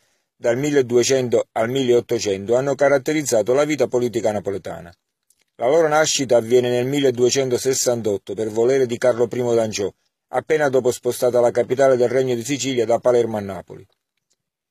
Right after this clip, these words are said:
I primi sedili ad essere istituiti furono quelli del Nilo, o Nido, chiamato così per la presenza della statua del fiume Nilo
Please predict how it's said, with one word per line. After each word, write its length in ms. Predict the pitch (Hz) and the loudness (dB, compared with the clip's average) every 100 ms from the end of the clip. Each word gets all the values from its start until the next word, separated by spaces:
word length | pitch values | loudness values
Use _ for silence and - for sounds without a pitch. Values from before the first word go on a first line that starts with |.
| _ _ - | _ _ -14
I 120 | 131 | -8
primi 240 | 185 190 | 0 0
sedili 400 | 151 135 113 98 | 2 0 0 -2
ad 100 | 98 | 0
essere 340 | 123 127 120 117 | 0 0 0 -2
istituiti 560 | - 113 113 107 98 | -2 -6 -6 -6 -8
furono 360 | 104 135 143 135 | -6 -2 -2 0
quelli 240 | 135 127 | 2 2
del 160 | 127 160 | 2 0
Nilo, 380 | 175 117 95 - _ _ | -2 -2 -4 -6 _ _
o 120 | 131 | -2
Nido, 440 | 120 95 85 90 - _ _ | 0 -4 -8 -10 -12 _ _
chiamato 400 | 117 - 127 123 | -4 0 0 2
così 260 | 127 131 143 | 0 -2 0
per 140 | 131 | 2
la 120 | 127 | 2
presenza 440 | 123 123 139 123 123 | 2 0 -2 0 2
della 220 | 123 120 | 2 2
statua 340 | - 135 123 | 0 0 2
del 160 | 120 113 | 2 0
fiume 300 | - 127 120 | -4 -4 -2
Nilo 380 | 123 104 101 | -2 -2 -4